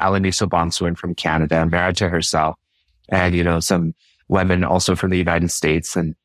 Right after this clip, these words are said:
these are all women filmmakers doing, you know, really important, you know, um, work. And, and it made me realize, thankfully, through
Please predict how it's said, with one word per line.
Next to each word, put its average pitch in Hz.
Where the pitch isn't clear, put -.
these 107
are 113
all 123
women 107
filmmakers 87
doing, 90
you -
know, 107
really 117
important, -
you 92
know, 78
um, 80
work. -
And, 92
and 104
it -
made 117
me 113
realize, 92
thankfully, 87
through 82